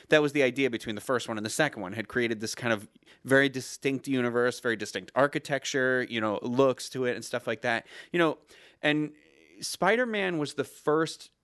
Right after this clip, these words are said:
superhero movie that really had this mass appeal. I remember friends, my friend who doesn't even like movies that much, like, he's like, doesn't like superhero movies at all. He came to me one day, and we were in high school, and I remember he was like, "Oh, I saw Spider-Man." And I was like, "You saw <laughs> Spider-Man?" And he was like,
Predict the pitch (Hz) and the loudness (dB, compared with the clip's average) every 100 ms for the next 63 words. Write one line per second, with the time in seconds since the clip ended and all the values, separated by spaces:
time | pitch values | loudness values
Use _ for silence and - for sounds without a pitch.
0 | - - 170 151 139 127 127 120 - 123 | -14 -2 0 2 2 0 0 0 0 0
1 | 135 131 127 113 - 113 110 113 - 110 | 2 2 0 -2 -4 0 2 2 0 -8
2 | - 110 90 - 135 151 165 175 160 - | -4 -2 -2 2 2 4 2 2 0 0
3 | 139 143 147 139 - _ 131 127 170 160 | 0 0 -2 -4 -12 _ -2 2 2 0
4 | 135 147 151 151 131 113 110 110 110 101 | 0 0 0 -2 0 0 0 0 -2 -2
5 | 95 101 - 107 123 113 131 120 117 104 | -6 -6 -4 -2 -2 0 -2 2 2 4
6 | 143 143 139 120 - 110 113 101 101 101 | 2 2 0 -2 -2 -4 -2 0 -2 -2
7 | 107 101 92 - - - 175 202 202 - | 0 0 -2 -12 -20 -4 0 2 2 0
8 | 156 135 127 117 113 110 101 98 - 135 | -4 -2 0 0 2 2 2 0 -2 -4
9 | 127 120 123 131 123 113 143 - 101 104 | -2 0 2 2 2 0 -2 0 0 0
10 | 117 117 117 117 110 101 - 151 143 165 | 0 0 0 -2 -2 -4 2 2 4 0
11 | 151 143 151 120 104 107 - 131 127 120 | 2 2 2 0 -4 -6 -6 -2 -2 0
12 | 104 - 113 113 120 139 226 - 143 - | -2 -4 -2 2 4 2 0 -2 -2 -4
13 | - - 127 165 196 220 208 151 147 139 | -8 -2 -2 0 -2 -4 -6 -4 -2 -2
14 | 120 | -2